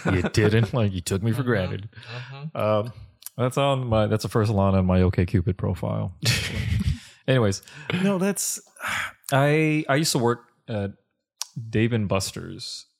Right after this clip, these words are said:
Speaker 1: as a barback. Um, wanted to be a bartender, but they're like, uh, "We're, we're full. You gotta be a barback." I'm like, "Whatever." But I had coworkers who, I don't know, was it with being a guy, being a bartender, but they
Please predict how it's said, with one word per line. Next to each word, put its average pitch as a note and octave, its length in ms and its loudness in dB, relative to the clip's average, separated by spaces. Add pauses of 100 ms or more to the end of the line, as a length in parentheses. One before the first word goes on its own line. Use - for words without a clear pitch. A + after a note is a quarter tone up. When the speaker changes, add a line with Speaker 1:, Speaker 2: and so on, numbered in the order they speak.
(160)
Speaker 1:
as G2 220 0
a F#2+ 220 2
barback. F#2 600 -4 (540)
Um, G2+ 180 2
wanted B2 240 2
to B2 40 -2
be A#2 100 2
a G#2+ 40 4
bartender, F#2+ 540 0
but F#2 320 -2
they're F#2+ 200 0
like, F#2+ 260 -2 (640)
uh, G2 360 0
"We're, A2+ 300 4
we're A#2+ 160 4
full. G#2+ 240 2
You F#2 60 2
gotta F#2 180 2
be F#2+ 60 4
a F2+ 60 2
barback." F#2 320 -2
I'm G2 40 -8
like, F#2+ 160 -6
"Whatever." F#2+ 340 -8 (440)
But A#2+ 140 2
I A#2+ 100 4
had C#3 500 2 (400)
coworkers F2+ 920 0
who, F2+ 580 2 (880)
I - 300 0
don't E3 120 4
know, D#3+ 200 4
was C3+ 180 2
it B2 60 2
with G#2+ 200 -2
being A2+ 160 2
a G2 60 2
guy, F#2+ 280 2
being G2 180 0
a F2+ 40 -2
bartender, G#2 540 -2
but F#2 240 -4
they G#2 80 2